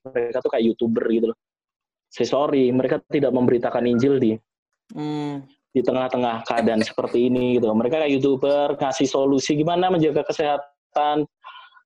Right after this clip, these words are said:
Speaker 1: cuci tangan kayak gini, gini, gini. Tapi kita tuh harus bicara lebih dari sekedar ini, bahwa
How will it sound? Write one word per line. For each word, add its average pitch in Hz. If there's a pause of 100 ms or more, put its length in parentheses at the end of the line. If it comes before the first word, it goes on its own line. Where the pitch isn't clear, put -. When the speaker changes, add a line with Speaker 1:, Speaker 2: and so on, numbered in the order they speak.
Speaker 1:
cuci 147
tangan 147
kayak 143
gini, 135
gini, 135
gini. 135
Tapi 196 (760)
kita 214
tuh 214
harus 170
bicara 151
lebih 151
dari 123
sekedar 120
ini, 120
bahwa 113